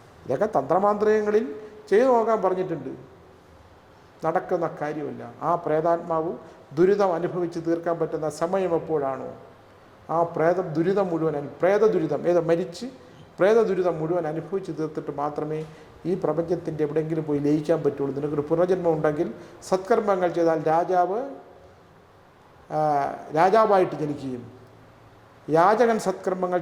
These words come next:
ചെയ്താൽ യാചകൻ രാജാവായിട്ട് ജനിക്കുകയും, രാജാവ് ദുഷ്കർമ്മങ്ങൾ ചെയ്താൽ രാജാവ് യാചകനായി ജനിക്കുകയും ചെയ്യും. നിൻ്റെ കർമ്മഫലങ്ങൾ, നിൻ്റെ കർമ്മമാണ് ആ ഫലങ്ങളാണ് പിന്തുടരുന്നത്. സ്വത്തും പണവും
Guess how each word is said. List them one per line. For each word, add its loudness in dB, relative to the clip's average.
ചെയ്താൽ 0
യാചകൻ 4
രാജാവായിട്ട് 2
ജനിക്കുകയും, -8
രാജാവ് 4
ദുഷ്കർമ്മങ്ങൾ -4
ചെയ്താൽ -2
രാജാവ് 0
യാചകനായി 0
ജനിക്കുകയും -10
ചെയ്യും. -18
നിൻ്റെ 0
കർമ്മഫലങ്ങൾ, 0
നിൻ്റെ -2
കർമ്മമാണ് 0
ആ -2
ഫലങ്ങളാണ് -2
പിന്തുടരുന്നത്. -8
സ്വത്തും 0
പണവും 2